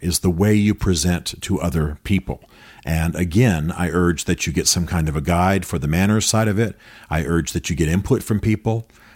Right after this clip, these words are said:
Um, but your manner is very, very important. Um,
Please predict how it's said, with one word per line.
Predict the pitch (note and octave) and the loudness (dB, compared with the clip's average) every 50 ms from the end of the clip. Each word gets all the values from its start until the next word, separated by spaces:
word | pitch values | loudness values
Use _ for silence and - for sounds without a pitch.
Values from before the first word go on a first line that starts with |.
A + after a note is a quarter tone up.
| - _ - | -20 _ -6
Um, | D#2+ D#2+ E2+ D#2+ D2+ D2+ D2+ D2 D#2 D2 C#2+ - F2 E2 | -2 -2 0 0 0 -2 -2 -2 -4 -6 -6 -8 -8 -2
but | F2 F#2+ F2 - | -2 -2 -2 0
your | F2 F2+ F#2 F2+ | 0 2 4 4
manner | F#2 F#2+ G#2+ B2 B2+ A#2 G2+ F#2+ D2 | 4 4 4 4 4 2 2 0 0
is | E2+ E2+ D2 D2 | -2 -4 -4 -4
very, | D2 D2+ F#2+ G2 G2 G2+ G2 G2 F#2+ F#2+ E2+ | -2 0 2 2 2 2 2 2 2 0 -2
very | E2 E2+ E2 D#2+ F#2 E2+ E2+ E2 E2 E2 E2 D#2+ | -4 -8 -6 -2 -2 0 0 0 0 -2 -2 -4
important. | - E2 D#2+ - - - F2 D2 C2 A#1 G#1 - - - - - - - - - - | -4 -6 -8 -6 -4 -4 -4 -4 -4 -6 -14 -16 -16 -18 -20 -20 -20 -20 -20 -18 -10
Um, | - D2 D#2 D#2+ D#2+ D#2+ D2+ D#2 D2+ C#2+ C#2+ - | -6 -4 -2 0 0 0 -2 -2 -4 -6 -8 -12